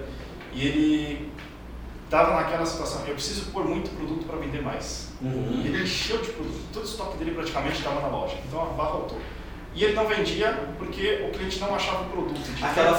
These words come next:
Speaker 2: famosa
Speaker 1: coisa.
Speaker 2: percepção de que se o cliente entrar e não ver produto, ele vai achar que eu tô quebrando. Mas é
Speaker 1: Exatamente,
Speaker 2: isso, né?
Speaker 1: exatamente.
Speaker 2: Aham.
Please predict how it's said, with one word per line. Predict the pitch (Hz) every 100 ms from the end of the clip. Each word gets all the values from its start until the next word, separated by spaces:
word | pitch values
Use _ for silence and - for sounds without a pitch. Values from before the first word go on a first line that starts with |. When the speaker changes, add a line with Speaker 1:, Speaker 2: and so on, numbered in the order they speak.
| 170
Speaker 2:
famosa | 170 - 208 -
Speaker 1:
coisa. | -
Speaker 2:
percepção | 170 - 170 - 160 175
de | 190
que | 180 147 131 - -
se | 175
o |
cliente | 170 180 214 233
entrar | 226 196 160 180 - - 151
e |
não | 175 214
ver | 190 190 175
produto, | 160 170 214
ele | -
vai | 190
achar | -
que | -
eu | -
tô |
quebrando. | - - 147 135 -
Mas | 151 -
é |
Speaker 1:
Exatamente, | - - 151 165 160
Speaker 2:
isso, |
né? | 160 135 -
Speaker 1:
exatamente. | 135 139 135
Speaker 2:
Aham. | -